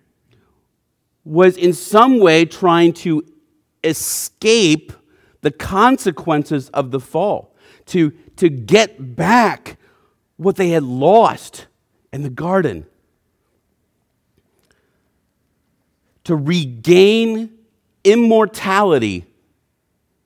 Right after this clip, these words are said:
apart from God. And that is the vice that we all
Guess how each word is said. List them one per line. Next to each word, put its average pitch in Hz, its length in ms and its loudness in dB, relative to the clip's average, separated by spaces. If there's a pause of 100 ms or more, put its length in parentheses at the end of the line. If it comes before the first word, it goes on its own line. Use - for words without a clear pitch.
(400)
apart - 380 -12
from 110 160 -10
God. 98 320 -8 (3250)
And 147 300 -2
that 208 440 4 (1160)
is 170 340 4
the 160 100 0
vice 165 800 -4 (920)
that - 180 -12
we 147 220 -8 (160)
all 135 640 -6